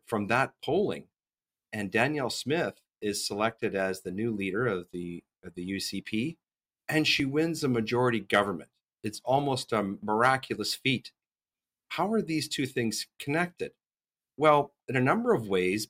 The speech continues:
not the least of which is something called Take Back Alberta. So what is Take Al-, to, what is Take Back Alberta? What are they trying to take back? And how are they going to do it?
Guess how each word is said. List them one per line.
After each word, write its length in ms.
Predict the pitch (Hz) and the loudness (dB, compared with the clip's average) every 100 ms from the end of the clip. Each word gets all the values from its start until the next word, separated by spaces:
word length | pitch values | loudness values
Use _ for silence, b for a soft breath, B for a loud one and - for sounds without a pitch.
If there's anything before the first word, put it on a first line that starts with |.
| - | -6
not 280 | 135 185 190 | -2 -2 0
the 80 | 151 | -4
least 340 | 190 247 - | -2 -4 -2
of 120 | 92 | -2
which 380 | 87 92 - - - | -2 -4 -4 -8 0
is 320 | 131 117 - | 0 0 -6
something 360 | - 190 190 170 | -4 -2 -2 -2
called 360 | 117 107 110 _ - | 0 0 0 _ -8
Take 300 | - 120 - - | -2 -2 -4 -6
Back 320 | 82 92 - - | -6 -6 -12 -6
Alberta. 520 | 104 117 135 147 - _ _ _ _ _ _ - | -6 0 2 2 0 _ _ _ _ _ _ -8
So 380 | - 131 131 _ _ - | 0 2 0 _ _ -8
what 280 | 131 185 170 | 0 2 4
is 240 | 220 220 | 2 0
Take 320 | - 101 - | -2 -2 0
Al-, 180 | 85 80 _ _ _ - | -4 -6 _ _ _ -6
to, 80 | 101 | -2
what 180 | 123 | 0
is 140 | 151 185 | 0 0
Take 260 | - 101 | 0 -2
Back 200 | - 87 - | 0 -4 -4
Alberta? 500 | 90 85 85 120 151 _ _ _ _ _ | -6 -4 -4 -4 -6 _ _ _ _ _
What 260 | 101 104 151 | -4 2 4
are 80 | 175 | 4
they 160 | 135 | 2
trying 340 | 110 - 117 107 | 0 0 0 0
to 80 | 98 | -4
take 340 | - 92 - | -4 -6 0
back? 380 | 123 160 117 - _ _ _ _ - | 2 2 -2 -8 _ _ _ _ -8
And 360 | 110 110 110 - | -4 -2 -4 -8
how 340 | - 117 147 | -4 -2 0
are 120 | 139 | 2
they 120 | 123 | 0
going 300 | 113 107 104 | 0 -2 -4
to 80 | 98 | -6
do 220 | 90 104 | -6 -6
it? 80 | 95 | -6